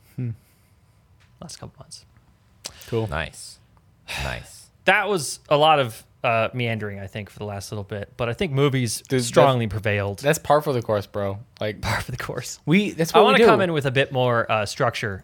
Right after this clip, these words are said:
Speaker 2: next time.
Speaker 1: I don't
Speaker 2: I'm
Speaker 1: know.
Speaker 2: gonna plan for
Speaker 1: I
Speaker 2: it.
Speaker 1: enjoy my, our meandering. I mean, to be real,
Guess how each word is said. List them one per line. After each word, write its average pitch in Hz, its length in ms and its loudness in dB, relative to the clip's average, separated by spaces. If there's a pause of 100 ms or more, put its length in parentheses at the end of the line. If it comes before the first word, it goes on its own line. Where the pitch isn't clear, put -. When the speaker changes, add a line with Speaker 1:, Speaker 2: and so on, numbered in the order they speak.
Speaker 2:
next 104 200 -8
time. 98 320 -10 (100)
Speaker 1:
I - 120 -2
don't 277 100 0
Speaker 2:
I'm - 60 0
Speaker 1:
know. 127 100 -4
Speaker 2:
gonna 120 60 -8
plan 113 280 -2
for - 120 -4
Speaker 1:
I 170 100 6
Speaker 2:
it. 254 80 6
Speaker 1:
enjoy 220 240 6
my, 143 260 2 (240)
our 127 80 -2
meandering. 110 480 -2
I - 60 -6
mean, 147 320 0
to - 80 -8
be 202 100 2
real, 151 500 4